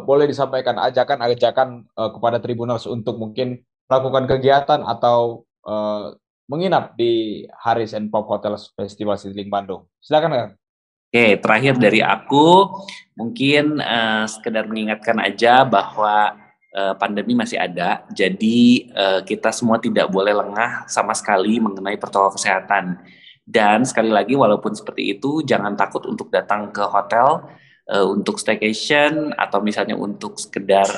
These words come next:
Speaker 2: eh, makan dimsum seperti itu. Eh, jangan takut karena kita sudah punya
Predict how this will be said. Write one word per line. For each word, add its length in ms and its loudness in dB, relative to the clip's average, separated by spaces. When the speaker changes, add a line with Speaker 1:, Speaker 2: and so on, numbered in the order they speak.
Speaker 2:
eh, 160 2
makan 380 -2
dimsum 560 0
seperti 480 -6
itu. 260 4
Eh, 220 0
jangan 160 2
takut 240 0
karena 240 -2
kita 160 -2
sudah 320 0
punya 400 0